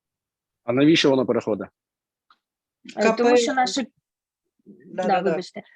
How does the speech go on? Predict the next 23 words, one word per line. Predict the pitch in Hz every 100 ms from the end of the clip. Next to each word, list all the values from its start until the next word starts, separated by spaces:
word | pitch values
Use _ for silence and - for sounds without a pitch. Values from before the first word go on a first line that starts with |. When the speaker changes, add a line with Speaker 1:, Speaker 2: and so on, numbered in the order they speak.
| _ - -
Speaker 2:
Е, | 202 196 202
тому | 254 285
що | 311
наше | 285 277 262
підприємство | 269 - 262 294 302
знаходиться | 233 220 262 254 233
у | 226
стані | - 233 226
ліквідації. | 220 214 220 196 170 160 - - - - _ -
Ми | 196
закриваємось. | 190 190 208 190 170 170 - 190 - _ _ _ _ _
Е, | - 180
Speaker 1:
А | -
чого? | 120
Speaker 2:
тому | 220 277
Speaker 1:
Що | 120
Speaker 2:
це |
Speaker 1:
з |
ним | 220 113
не |
Speaker 2:
обла- | 226
Speaker 1:
так? | 220 - _ _ _ _ _ _ _ _ _ _ _ _ _ _
Speaker 2:
<laughs> | 214 185